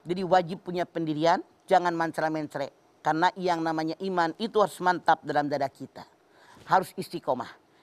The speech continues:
Innalladzina qalu rabbunallah summa istaqamu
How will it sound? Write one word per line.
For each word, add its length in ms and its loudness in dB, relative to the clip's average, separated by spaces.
Innalladzina 1040 2
qalu 500 4
rabbunallah 560 0
summa 320 -2
istaqamu 880 6